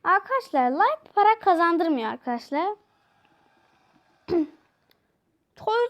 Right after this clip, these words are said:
YouTuber bunu söylüyor ama siz inanmıyorsunuz. Bu doğrudur arkadaşlar. E, ben de inanmıyorum. Like para kazandırmıyor.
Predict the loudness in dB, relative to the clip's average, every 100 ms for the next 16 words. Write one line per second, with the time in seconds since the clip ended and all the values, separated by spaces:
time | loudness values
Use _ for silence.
0 | -6 _ _ -6 0 0 0 -2 -4 -2
1 | 0 0 0 0 -2 -4 -10 -4 0 2
2 | 2 -2 -8 -12 -14 -14 -14 _ _ _
3 | _ _ _ _ _ _ _ _ _ _
4 | _ _ _ _ _ _ _ _ _ _
5 | _ _ _ _ _ _ _ _ _ _
6 | _ _ -8 -6 0 2 2 2 2 4
7 | 2 -4 -8 -8 -8 -4 -2 -4 -8 _
8 | _ _ _ _ _ _ _ _ _ _
9 | _ _ _ _ _ _ _ _ _ _
10 | _ _ _ _ _ _ _ _ _ _
11 | _ _ _ _ _ -6 0 4 4 6
12 | 6 6 6 4 4 2 0 -2 -4 -8
13 | _ _ _ -2 2 2 2 4 4 4
14 | 0 0 0 0 0 -2 -4